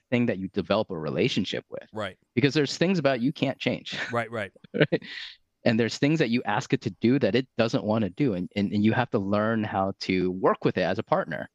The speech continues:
Speaker 2: Right.
Speaker 1: Um, and to do that with your dream car is just
Speaker 2: Sure.
Speaker 1: a magnificent <laughs> experience.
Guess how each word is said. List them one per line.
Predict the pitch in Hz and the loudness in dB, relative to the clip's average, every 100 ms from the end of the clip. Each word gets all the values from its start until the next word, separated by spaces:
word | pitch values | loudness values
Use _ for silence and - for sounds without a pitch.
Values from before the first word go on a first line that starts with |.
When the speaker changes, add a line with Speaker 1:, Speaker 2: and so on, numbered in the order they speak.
| _ | _
Speaker 2:
Right. | 113 104 _ _ _ _ | -10 -10 _ _ _ _
Speaker 1:
Um, | 98 90 87 90 107 - - | -2 0 0 -2 -4 -6 0
and | 131 | 2
to | - | 2
do | 113 139 131 | 0 2 2
that | 131 | 0
with | 113 - | -2 -4
your | 95 | -4
dream | - 143 196 | 2 4 4
car | 165 87 76 87 | 2 0 0 -2
is | 90 | -4
just | - 101 - - _ _ _ | -4 -4 -6 -18 _ _ _
Speaker 2:
Sure. | - 92 | -2 0
Speaker 1:
a | |
magnificent | 92 104 90 - | 0 -2 -4 -4
<laughs> | |
experience. | 80 - 160 - | -4 0 0 2